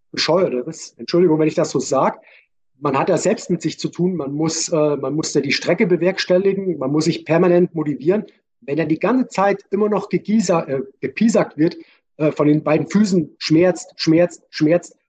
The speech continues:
das ist einfach zermürbend. Und deswegen war ich heilfroh, dass ich auch diesen zweiten Tag, äh, rumbekommen hab. Dann sind die Schuhe in die Ecke geworfen worden und am nächsten Tag hatte ich wieder bequeme Schuhe an und alles war wieder gut. Also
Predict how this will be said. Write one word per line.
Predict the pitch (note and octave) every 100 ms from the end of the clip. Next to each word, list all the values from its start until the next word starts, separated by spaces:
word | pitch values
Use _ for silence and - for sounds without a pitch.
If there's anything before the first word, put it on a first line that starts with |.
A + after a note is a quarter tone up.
| _ -
das | C#3
ist | D#3
einfach | C3 D3+ D#3+
zermürbend. | - C#3 C3 D#3+ D3+ A#2+
Und | -
deswegen | - D3+ -
war | C3+
ich | C3 -
heilfroh, | E3+ A#3+ - - F#3 G#3+ - _ _ _
dass | D#3
ich | D3+
auch | E3+ F#3
diesen | F#3+ E3+ E3
zweiten | - C#3 F#3+ F3+
Tag, | C3+ D3+ - _ _ _
äh, | D3
rumbekommen | C3 E3 E3+ - C3 C3+ C3
hab. | D#3+ - _ _ -
Dann | C#3+ B2+
sind | E3+
die | E3+
Schuhe | - G3 G#3+ G#3 - -
in | D#3
die | D#3+
Ecke | F#3+ G#3
geworfen | F3+ E3 E3 F3+ E3+
worden | D#3+ F#3 F3+ D3
und |
am | C#3
nächsten | C#3 D3+ E3+
Tag | C#3+ D3
hatte | D3
ich | D3+
wieder | D#3
bequeme | D3 - C3 D#3
Schuhe | E3 D#3+ D#3
an | C#3+
und | C3+
alles | A2+ - -
war | A#2
wieder | A#2 A2+
gut. | - A2+
Also | - A2